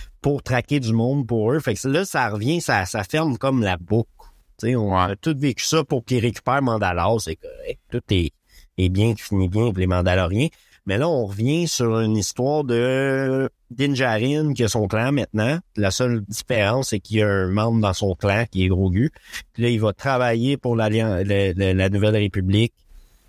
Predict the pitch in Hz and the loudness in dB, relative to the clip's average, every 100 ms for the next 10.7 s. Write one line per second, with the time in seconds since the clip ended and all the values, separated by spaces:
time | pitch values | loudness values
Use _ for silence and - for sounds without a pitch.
0 | - _ - 147 110 127 107 - 123 113 | -20 _ -2 -2 0 0 0 -2 0 0
1 | 101 - _ 113 113 110 113 104 104 113 | 0 -4 _ -4 0 0 0 0 2 0
2 | 117 98 110 104 95 98 95 101 95 - | 0 -2 0 0 2 0 2 0 0 -2
3 | _ 120 107 104 120 110 90 104 98 - | _ -2 -2 0 0 0 0 0 -2 -2
4 | 92 - 90 85 - - 107 98 98 98 | -8 0 2 2 0 -2 0 2 2 2
5 | 98 95 87 92 78 80 - - 117 92 | 2 0 0 0 0 0 -4 -8 -6 -2
6 | 113 107 - 107 - 123 - - - - | 0 0 0 -4 -2 -6 -2 -2 -2 -2
7 | 120 110 - - - - - - 110 113 | -2 0 -2 -4 -20 -20 -18 -4 -2 0
8 | 131 180 147 117 175 143 127 107 131 127 | 0 0 -2 -2 -2 0 -2 -2 -2 -2
9 | 110 123 170 202 - 175 - 123 123 - | -2 0 0 -2 -2 -2 0 0 -2 -2
10 | 127 131 120 170 160 135 | -2 0 0 -2 0 0